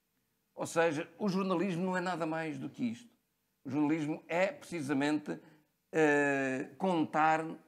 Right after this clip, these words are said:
a todos nós aquilo que tem a ver com a nossa vida em sociedade.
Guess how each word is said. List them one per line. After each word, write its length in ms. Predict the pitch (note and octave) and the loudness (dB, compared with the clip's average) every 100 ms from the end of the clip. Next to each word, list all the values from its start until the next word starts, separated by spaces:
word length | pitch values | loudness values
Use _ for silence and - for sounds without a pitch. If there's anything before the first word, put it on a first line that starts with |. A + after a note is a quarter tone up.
| _ - | _ -12
a 60 | |
todos 360 | - F#3 D3 C#3+ | -6 -4 -4 0
nós 420 | D3 D#3 E3+ - _ _ _ _ | 0 0 -2 -12 _ _ _ _
aquilo 300 | G3 C#3 G3+ | -8 -4 -4
que 80 | G3+ | -4
tem 120 | A3+ | -4
a 20 | G3+ | -4
ver 140 | - | -6
com 80 | G3+ | -8
a 20 | |
nossa 240 | F#3+ F#3+ F3+ | -10 -10 -8
vida 220 | D3+ C3+ | -8 -8
em 40 | |
sociedade. 460 | B2 - D3+ G2+ | -12 -14 -12 -12